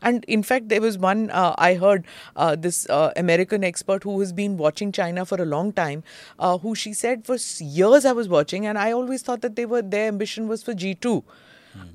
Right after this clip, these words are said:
Speaker 1: Did not for the life of me imagine that it was just one. They want to be the one. And that caught many China watchers in America, people who have been studying China for ten to fifteen years, that caught them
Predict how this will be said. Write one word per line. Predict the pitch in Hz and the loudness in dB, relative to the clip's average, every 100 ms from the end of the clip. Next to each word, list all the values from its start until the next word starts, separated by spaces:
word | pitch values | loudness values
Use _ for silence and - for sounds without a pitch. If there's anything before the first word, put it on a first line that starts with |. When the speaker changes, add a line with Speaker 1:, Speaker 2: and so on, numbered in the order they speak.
| _ _ _ - | _ _ _ -2
Speaker 1:
Did | 254 233 | 0 2
not | 269 311 - | 2 0 -2
for | 269 | -4
the | 240 226 | -2 -2
life | 170 180 220 | 2 2 0
of | 233 214 | -4 -4
me | 226 226 | -4 -2
imagine | 202 190 180 180 233 | -2 -2 -2 -4 -4
that | 233 220 - | -2 -4 -6
it | 170 - | -8 -4
was | 233 185 | -4 -4
just | 160 190 208 - - | 0 2 2 -4 -12
one. | 165 208 240 147 - _ _ _ _ - | 2 6 6 4 -6 _ _ _ _ -2
They | 165 247 | 4 4
want | 214 226 220 | 4 0 0
to | 254 | -2
be | 190 208 220 | -2 -2 -2
the | 156 196 208 | 0 4 4
one. | 202 135 170 147 110 - _ - - | 2 0 0 2 -2 -8 _ -20 0
And | 208 214 160 | 2 2 4
that | 208 294 _ | 4 4 _
caught | 247 247 - | 2 2 0
many | 175 175 202 254 302 - | -4 2 4 4 0 -4
China | - 214 220 262 | 0 2 4 2
watchers | 233 190 175 208 214 - | 4 2 2 -2 -2 0
in | 254 | 2
America, | 254 196 160 160 156 135 _ _ _ _ _ _ - | 2 2 0 0 -2 -2 _ _ _ _ _ _ -2
people | 262 311 | 2 4
who | 294 | 4
have | 277 | 2
been | 277 | 0
studying | 262 - 220 254 | -2 0 0 0
China | 240 220 226 226 | 0 0 0 0
for | 220 | 0
ten | 226 220 | 2 0
to | 226 | 0
fifteen | - 220 - 226 | -4 -6 -4 -2
years, | 202 208 156 - - - _ 151 | 2 2 0 -4 -16 -20 _ 4
that | 208 240 - | 6 6 2
caught | 208 220 - | 0 0 0
them | 226 220 | 0 -2